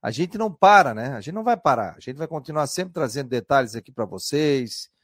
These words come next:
com relação à, à vinda de jogadores, tudo. Então, esse é o nosso trabalho aqui dentro do Marcou no Esporte. A gente não para, informações do tempo, tudo. Então, muito obrigado, você que tá acompanhando aqui o Marcou no Esporte. E peço a você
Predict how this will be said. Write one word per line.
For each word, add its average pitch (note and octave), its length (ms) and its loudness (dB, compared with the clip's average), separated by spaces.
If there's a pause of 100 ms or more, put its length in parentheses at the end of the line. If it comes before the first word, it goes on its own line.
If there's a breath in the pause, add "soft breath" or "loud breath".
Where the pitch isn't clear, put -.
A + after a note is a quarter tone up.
(240)
com A2+ 120 -12
relação B2+ 560 -2
à, G2+ 520 -2 (560)
à G#2+ 120 -4
vinda C3+ 280 -4
de G2+ 120 -12
jogadores, A#2+ 960 -2
tudo. C#3+ 580 -4 (300)
Então, B2 340 -4
esse D3 400 -4
é F3+ 40 0
o E3+ 60 0
nosso D#3+ 460 -4
trabalho D#3 420 2
aqui D3 140 -8
dentro D3 240 -6
do D3+ 80 -8
Marcou C#3+ 380 -2
no C#3 60 -8
Esporte. A2+ 360 -4
A - 20 -8
gente B2+ 140 -10
não D#3+ 160 -6
para, C#3+ 480 6 (320)
informações C#3 720 -4
do A2 140 -10
tempo, C#3 600 -4
tudo. C#3 560 -4 (300)
Então, D3+ 160 0
muito G3 220 0
obrigado, E3 500 4 (380)
você C3+ 320 -2
que - 60 -20
tá E3 100 2
acompanhando D3+ 480 -2
aqui C#3+ 180 -4
o C#3+ 60 -6
Marcou C#3 320 -2
no C#3 60 -8
Esporte. A#2+ 420 -6
E - 20 -2
peço A#3 480 2
a - 20 0
você B2 540 -4